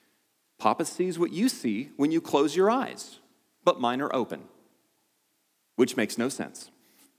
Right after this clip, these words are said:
to anybody. So miscommunications began to pile up. One day, I'm standing in the hallway of our house, and Tess either kicked or rolled this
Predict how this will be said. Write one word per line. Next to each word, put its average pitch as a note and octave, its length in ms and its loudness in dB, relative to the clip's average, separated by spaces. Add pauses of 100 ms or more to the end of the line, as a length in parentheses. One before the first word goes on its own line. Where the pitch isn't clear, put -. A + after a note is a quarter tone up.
(140)
to - 280 0
anybody. G#2 380 -2 (960)
So - 160 6
miscommunications D3+ 880 2
began A#2+ 300 -2
to A#2+ 60 -10
pile A2+ 340 4
up. - 500 -6 (460)
One B3 320 4
day, G#3 220 6
I'm C#3+ 140 2
standing G#3 520 0
in F#3+ 80 0
the D#3+ 60 4
hallway E3 440 2
of D3 140 0
our D3+ 100 2
house, - 560 -4 (540)
and C#3+ 200 2
Tess - 520 2
either D#3+ 240 4
kicked - 580 2 (180)
or D3 220 6
rolled F#3+ 760 4 (260)
this D#3 280 4